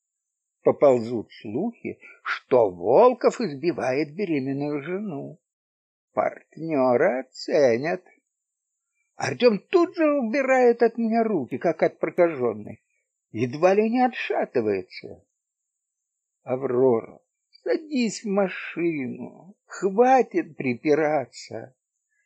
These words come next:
Если бы не знала Волкова, подумала бы, что он тоже устал.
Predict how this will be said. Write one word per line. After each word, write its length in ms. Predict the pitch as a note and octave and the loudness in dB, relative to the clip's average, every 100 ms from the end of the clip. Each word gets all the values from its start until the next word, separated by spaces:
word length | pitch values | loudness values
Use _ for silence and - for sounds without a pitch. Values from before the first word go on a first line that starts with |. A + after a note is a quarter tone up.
| _ _ _ | _ _ _
Если 360 | A3 B3 C#4+ C#4 | -4 -2 -4 -6
бы 160 | C4 | -2
не 220 | C4 C4+ | -2 -2
знала 520 | B3 B3 D#4 D#4+ B3+ F3+ | -4 -4 0 2 4 2
Волкова, 680 | D3+ C3 B2+ - - B2 | 2 0 0 -8 -8 -6
подумала 760 | B2+ A#3+ G#3 C#4 D#4+ D#4+ B3+ G#3+ | 2 4 6 4 2 2 4 4
бы, 160 | F#3 G3+ | 4 0
что 180 | - | 0
он 160 | B3 A#3 | -2 -2
тоже 520 | - G3+ A#3 G3+ F3 | -2 2 4 2 0
устал. 680 | D#3 D3 - - F#3 E3+ C#3+ | -8 -8 -16 -14 -14 -14 -20